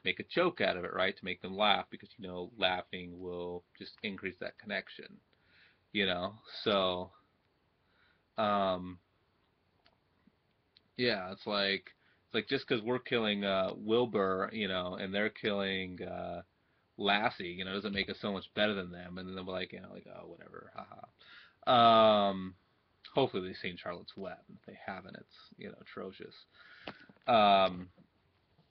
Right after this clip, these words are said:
but anyway, so at the very end, um, well, I encourage you to just to try these steps and to, um, practice them. And I,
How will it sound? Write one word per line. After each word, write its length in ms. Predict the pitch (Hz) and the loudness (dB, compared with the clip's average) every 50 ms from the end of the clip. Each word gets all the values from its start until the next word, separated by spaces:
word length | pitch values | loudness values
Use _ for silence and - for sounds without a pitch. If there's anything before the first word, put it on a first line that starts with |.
| _ _ _ _ - - - - 139 131 | _ _ _ _ -18 -18 -16 -12 -2 4
but 220 | 139 131 131 117 _ _ _ _ _ _ - | 4 4 4 2 _ _ _ _ _ _ -2
anyway, 400 | 160 160 151 127 110 95 95 - _ _ _ _ _ _ _ _ _ _ _ _ _ - - - - - - - - _ _ _ - | 0 2 4 4 4 2 0 -2 _ _ _ _ _ _ _ _ _ _ _ _ _ -20 -20 -20 -20 -20 -20 -20 -20 _ _ _ 0
so 100 | - 160 | 0 0
at 60 | 147 | 2
the 60 | 151 | 4
very 340 | 151 196 196 196 185 156 135 | 4 8 10 10 10 12 10
end, 220 | 117 110 107 101 - - - - - - - _ _ _ _ _ - | 8 8 4 2 -4 -8 -10 -10 -14 -16 -20 _ _ _ _ _ 0
um, 500 | 127 120 113 113 110 107 104 107 107 104 - - _ _ _ _ _ _ _ _ _ _ _ _ _ _ _ _ _ _ _ _ _ _ _ _ _ _ _ _ _ - | 4 6 8 8 8 8 6 4 -2 -4 -6 -12 _ _ _ _ _ _ _ _ _ _ _ _ _ _ _ _ _ _ _ _ _ _ _ _ _ _ _ _ _ -4
well, 140 | - 123 123 | 2 6 8
I 100 | 127 123 | 8 8
encourage 280 | 123 123 160 151 131 135 | 6 4 0 0 0 0
you 200 | 131 120 117 107 | 0 0 0 0
to 60 | 110 | -2
just 120 | 104 - | -4 -6
to 80 | - 107 | -10 -12
try 300 | - - - 131 127 120 | -6 2 6 6 6 6
these 180 | 110 113 110 | 4 0 -4
steps 540 | - - - 110 104 101 - - - - - - | -4 -2 2 2 2 2 0 -4 -20 -20 -14 -8
and 440 | - 110 101 98 95 95 98 98 - - | -6 -4 -2 -2 -4 -4 -6 -8 -10 -8
to, 420 | - 104 101 101 98 98 98 95 92 | -6 -4 -4 -4 -4 -6 -6 -6 -4
um, 520 | 98 95 95 92 92 90 90 90 92 107 - _ _ _ _ _ _ _ _ _ _ _ _ _ _ _ _ _ _ _ _ _ _ _ _ _ _ _ _ _ _ _ | -4 -4 -4 -4 -6 -8 -10 -10 -12 -14 -16 _ _ _ _ _ _ _ _ _ _ _ _ _ _ _ _ _ _ _ _ _ _ _ _ _ _ _ _ _ _ _
practice 380 | - 143 151 156 151 - 143 139 | 2 2 2 2 2 -2 -6 -4
them. 160 | 147 143 135 | -4 -2 0
And 80 | 113 101 | -2 -2
I, 120 | 104 107 | -4 -6